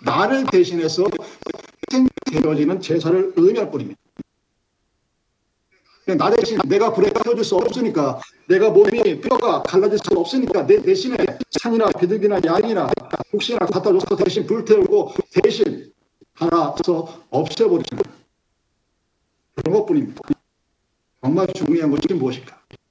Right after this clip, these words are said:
하나님이 이렇게 말씀하십니다. "천천의 수령이나 만민의, 만민의 간수 같은 기름을 내가 기뻐하겠느냐?"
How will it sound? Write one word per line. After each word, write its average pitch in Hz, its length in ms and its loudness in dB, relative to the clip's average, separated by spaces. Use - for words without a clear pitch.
하나님이 156 300 -2
이렇게 156 280 -2
말씀하십니다. 151 840 -4
"천천의 220 460 2
수령이나 190 460 0
만민의, 165 800 0
만민의 160 640 -2
간수 160 380 -2
같은 202 180 -4
기름을 170 260 0
내가 143 220 0
기뻐하겠느냐?" 147 720 -4